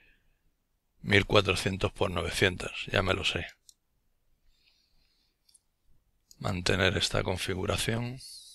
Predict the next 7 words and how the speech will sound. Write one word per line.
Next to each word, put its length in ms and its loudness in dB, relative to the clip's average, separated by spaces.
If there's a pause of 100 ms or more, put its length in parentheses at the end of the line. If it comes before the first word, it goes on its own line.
(560)
muy 240 -4
bien, 200 -2
aplicar. 760 2 (3000)
Y 140 -4
bueno, 460 6 (3750)
la 180 4
configuración, 1300 4